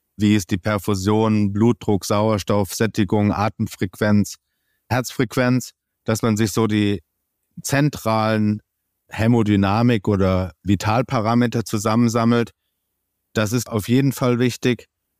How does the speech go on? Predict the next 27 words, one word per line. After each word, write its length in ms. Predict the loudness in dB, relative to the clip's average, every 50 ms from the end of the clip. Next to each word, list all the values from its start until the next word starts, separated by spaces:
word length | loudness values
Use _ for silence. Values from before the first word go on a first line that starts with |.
| _ _ _ _ _ _ _ _ _ _ _ _
Und 420 | _ 0 2 2 2 2 2 0 0
Locke 320 | 0 0 0 0 0 -2
bis 200 | 0 0 -4 -2
Socke 280 | -2 -4 -4 -2 -2 -2
ist 360 | 0 0 -2 -4 -8 -12 -14 -14 _
extrem 560 | -4 -4 -4 -4 -4 -2 0 2 2 2 2
wichtig, 420 | 2 0 -2 -2 -2 -2 -2 -2
um, 200 | -2 -2 -2 -2 -2
dass 180 | -2 -4 -2 0
man 140 | 0 0 2
da 100 | 2 2
nichts 280 | 2 0 0 -2 -2
übersieht 440 | 0 0 0 0 2 2 0 2 2
und 120 | 2 2
dass 160 | 2 0 0 0
man 160 | 0 0 0
sich 140 | -2 -2 -2
da 120 | -2 0
auch 160 | 0 0 -2
diszipliniert, 960 | -2 -2 -4 -4 -2 -6 -6 -4 0 0 2 4 4 4 4 4 2 0 -4 -8 _ _ _ _ _ _ _ _ _ _ _
da 380 | -2 0 0 0 0 -2 -4 -4
sich 240 | -2 0 0 0 2
ein 100 | 0 0
Schema 520 | 0 0 0 0 2 2 2 2 2 0 0
in 80 | 0
derselben 480 | 0 0 0 0 0 0 2 2 2 0
Reihenfolge 840 | 0 0 0 0 0 0 0 0 -2 0 0 0 0 0 0 -2